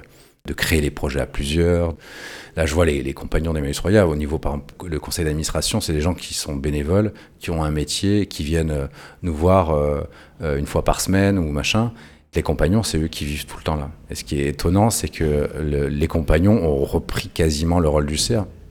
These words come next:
C'est des gens, en fait, qui ont des projets, qui alimentent, en fait, une dynamique politique, qui réfléchissent et qui sont complètement conscients, en fait, du projet, euh,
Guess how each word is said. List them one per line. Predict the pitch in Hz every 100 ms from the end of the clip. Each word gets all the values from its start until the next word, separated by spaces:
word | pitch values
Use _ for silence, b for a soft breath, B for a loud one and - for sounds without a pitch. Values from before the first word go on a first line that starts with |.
| -
C'est | -
des | 71 73
gens, | 80
en | 80
fait, | 85 78
qui | - 90
ont | 76
des | 78
projets, | 73 80 76 87 101 101
qui | - 78
alimentent, | 73 80 85 82
en | 71
fait, | 82 -
une | 69
dynamique | 71 73 73
politique, | 73 73 - 98 98 98
qui | -
réfléchissent | 69 67 71 - 101 -
et |
qui | - -
sont | -
complètement | - 85 82
conscients, | - - 82 - - 85
en |
fait, | - 82
du | 71 69
projet, | - 69 67 78
euh, | 76